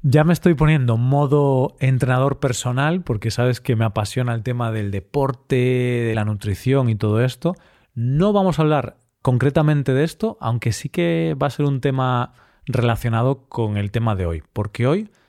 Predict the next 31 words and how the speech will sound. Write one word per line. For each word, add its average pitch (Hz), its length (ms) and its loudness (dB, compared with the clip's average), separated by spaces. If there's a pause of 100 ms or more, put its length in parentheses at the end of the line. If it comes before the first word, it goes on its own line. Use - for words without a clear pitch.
(160)
vamos 123 360 -2
a 104 40 -2
hablar 147 320 -2
de 110 160 -4
grandes 139 480 0
cambios 151 400 -2
físicos 170 680 -4 (280)
de 113 180 -2
actores 147 720 -2
y 113 140 -2
actrices, 107 680 -4
grandes 147 400 0
cambios 156 460 -2
que - 80 -2
hemos 135 180 0
visto 131 300 -4
en 127 80 -2
el 98 120 0
cine. 82 320 -6 (440)
Vamos 120 260 -2
a 147 60 2
hablar 127 160 0
de 117 60 0
actores 107 500 -4
que 95 400 -10
tuvieron 113 400 -4
que 107 320 -6
ponerse 110 400 -6
fuertes 151 580 -4
para 98 220 -6
películas, 151 680 -4